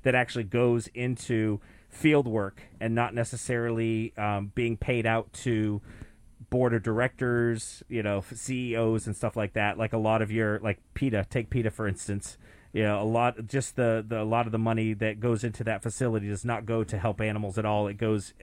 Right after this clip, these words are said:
to, towards the salaries of the, um, the, the, the high, higher administrative people that, that work for that. So,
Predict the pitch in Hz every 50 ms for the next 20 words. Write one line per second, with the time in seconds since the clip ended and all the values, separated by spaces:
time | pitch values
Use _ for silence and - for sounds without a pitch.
0 | - - - - - 113 - - - 127 123 110 98 101 92 - - 113 113 113
1 | 113 110 107 104 104 101 - - - - - - - - - - - 110 110 107
2 | 104 101 101 104 101 107 104 104 101 101 98 98 98 95 98 98 - - - -
3 | - 113 113 110 107 95 104 104 101 98 98 101 107 - - 107 98 92 117 113
4 | 110 107 107 - - - 117 117 110 107 104 107 104 98 - 110 113 110 117 113
5 | 107 - - 117 113 104 98 - - 117 110 - 107 101 101 101 - 107 113 110
6 | 107 139 185 - - 127 104 95 80 - - - 120 110 104